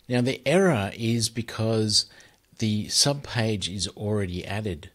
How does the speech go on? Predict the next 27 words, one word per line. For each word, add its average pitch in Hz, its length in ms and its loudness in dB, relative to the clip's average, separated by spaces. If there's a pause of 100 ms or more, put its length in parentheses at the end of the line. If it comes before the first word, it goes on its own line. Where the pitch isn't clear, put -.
(260)
but 139 240 -4 (360)
I 117 40 -14
can't 135 360 -4
see 120 220 2
it 107 100 -6
in 101 180 -2
the 95 60 -2
list. 90 440 -6 (500)
So 151 400 4
where 165 460 2
is 120 300 -2
it? - 240 -6 (580)
Well, 113 460 0 (100)
let's 127 300 0
first 107 580 -4 (160)
refresh 101 640 -4
the 90 80 -8
page - 580 -10 (420)
and 104 200 0
load 131 400 4
the 120 200 2 (140)
latest 113 520 -2
version 98 640 -2 (680)
of 98 380 -2
the 101 100 -2
page 104 480 -4
list. - 460 -4